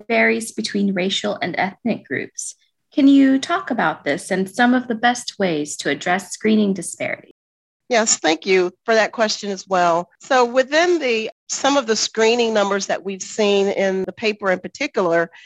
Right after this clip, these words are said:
Speaker 2: is that women, like, uh, let's say, Hispanic women have higher screening prevalence than others, but they still tend to die more or get more cancer. So one of the things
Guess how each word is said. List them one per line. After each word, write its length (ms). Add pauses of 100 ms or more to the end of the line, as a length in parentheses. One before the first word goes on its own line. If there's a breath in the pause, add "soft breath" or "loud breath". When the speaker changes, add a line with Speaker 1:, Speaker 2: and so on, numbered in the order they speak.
(160 loud breath)
Speaker 2:
is 140
that 220
women, 600
like, 320
uh, 160
let's 160
say, 100
Hispanic 600
women 260
have 180
higher 360
screening 540 (120)
prevalence 640
than 260
others, 540 (360 soft breath)
but 140
they 100
still 340
tend 280
to 80
die 320
more 280
or 120
get 240
more 180
cancer. 680 (240 soft breath)
So 160
one 180
of 80
the 80
things 340